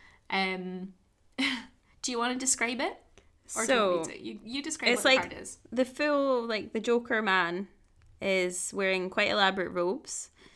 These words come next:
Speaker 2: standing on a cliff <laughs> edge with a dog at his feet. He's
Speaker 1: It's
Speaker 2: got
Speaker 1: very on brand. <laughs>
Speaker 2: Yeah, I mean, yeah, we love dogs.
Speaker 1: He's wearing a very cute floral
Speaker 2: Yeah, it's a nice
Speaker 1: get-up.
Speaker 2: little number.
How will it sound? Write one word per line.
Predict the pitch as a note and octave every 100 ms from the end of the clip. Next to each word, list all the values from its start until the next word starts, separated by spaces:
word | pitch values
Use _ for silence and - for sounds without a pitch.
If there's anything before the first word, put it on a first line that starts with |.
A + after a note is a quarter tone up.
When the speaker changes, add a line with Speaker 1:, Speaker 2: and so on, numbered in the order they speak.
| _ -
Speaker 2:
standing | - A3 A#3+
on | A#3
a | F#3
cliff | - A#3 G3 A#3 - -
<laughs> | - -
edge | A#3+ - - - - _ - - _ - - - -
with | B3
a | C4+
dog | G3+ A3 A#3+ A#3
at | G3+
his | F#3+ -
feet. | E3 G#3+ - - _ - - - - _ _ _ _ _
He's | - G#3+
Speaker 1:
It's | A3+
Speaker 2:
got | A3+ B3
Speaker 1:
very | C#4+
on | G#3
brand. | F3+ G3 F#3 -
<laughs> | - - G#4+ A3+ -
Speaker 2:
Yeah, | D#4 E4+
I |
mean, | D#4+ E4+ D4+
yeah, | C#4+ C#4+
we | C4+ C4+
love | C4+ C4+
dogs. | C4+ B3 G#3 B3+
Speaker 1:
He's |
wearing | C4 C4+
a | C4
very | B3 A#3
cute | - C4+ -
floral | - G#3+ G#3+ G#3+ G#3 F#3+ F#3+
Speaker 2:
Yeah, | C4 C4+ C4+
it's | F#3 G#3 C#4
a |
nice | B3+ C#4 D#4+
Speaker 1:
get-up. | D4+
Speaker 2:
little | B3
number. | B3 C4 C4+ F3+ E3 G3